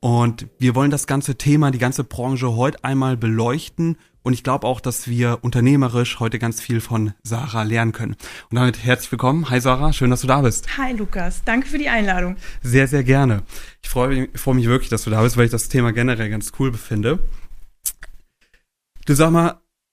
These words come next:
Speaker 1: ich glaub, neunzehnhundertzweiundachtzig hat dein Vater,
Speaker 2: Richtig.
Speaker 1: Jürgen Becker,
Speaker 2: Genau.
Speaker 1: perfekt, sehr gut,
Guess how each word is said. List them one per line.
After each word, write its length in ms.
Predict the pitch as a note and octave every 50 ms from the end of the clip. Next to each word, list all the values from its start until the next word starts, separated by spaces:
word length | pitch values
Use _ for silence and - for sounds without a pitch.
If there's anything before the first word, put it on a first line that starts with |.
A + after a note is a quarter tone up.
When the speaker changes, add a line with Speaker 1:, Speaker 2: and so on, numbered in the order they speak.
| _ _ -
Speaker 1:
ich 80 | -
glaub, 180 | - D3+ D3 -
neunzehnhundertzweiundachtzig 2000 | D3+ C#3+ C#3+ D3+ E3 F3 E3+ - E3+ E3 E3 E3 D#3+ - - - - - B2+ A#2+ A2+ A#2+ B2 C3+ D#3+ F3 F#3+ - F3 F3 - - - - G#3+ A#3 - - - - _ _
hat 140 | - C#3 -
dein 120 | C3 A#2+
Vater, 440 | - - B2+ A#2+ C3 - G#3+ A#3+ B3+ - - - - - -
Speaker 2:
Richtig. 300 | G#3+ G3 F3 - B3 C4+
Speaker 1:
Jürgen 380 | A3+ A3+ C3 C#3 D3 E3+ F#3 F3+
Becker, 340 | E3 E3+ - G3+ G#3 A#3+ C4+ - _ -
Speaker 2:
Genau. 260 | - G#3+ G3+ F#3+ - - _ _ - - - _
Speaker 1:
perfekt, 440 | - B2 A#2 A2+ B2 C3 C3 - -
sehr 220 | A#2+ A2 A#2+ A2+
gut, 180 | B2 D#3+ E3+